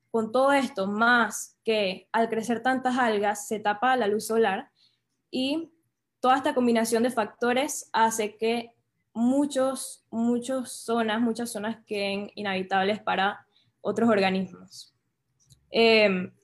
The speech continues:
el, la imagen que vemos aquí es de un lago en Argentina que se llama el lago San Roque. Y bueno, otro ejemplo, el Mar Menor, que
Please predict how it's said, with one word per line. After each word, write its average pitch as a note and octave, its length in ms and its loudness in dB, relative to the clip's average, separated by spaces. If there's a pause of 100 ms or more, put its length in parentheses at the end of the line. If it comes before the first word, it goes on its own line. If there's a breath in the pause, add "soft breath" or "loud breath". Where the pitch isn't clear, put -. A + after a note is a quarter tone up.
el, G3 640 2 (200)
la A3 120 2
imagen A#3+ 400 4
que B3+ 80 0
vemos B3 200 2
aquí C4 320 -2
es A#3 200 0
de G#3+ 180 0
un A3+ 180 4
lago G#3+ 200 4
en A#3 60 0
Argentina A#3 680 -4 (560)
que A3 140 0
se G#3+ 160 -2
llama G#3 760 0 (880)
el B3 380 0 (260)
lago A3+ 400 4
San G#3+ 240 -2
Roque. G3 400 -8 (960)
Y B3 160 -2
bueno, B3 340 4
otro A#3+ 240 0
ejemplo, C#4 560 -2
el A#3+ 140 -2
Mar A#3 200 4
Menor, B3+ 540 -4 (720)
que A3 540 -4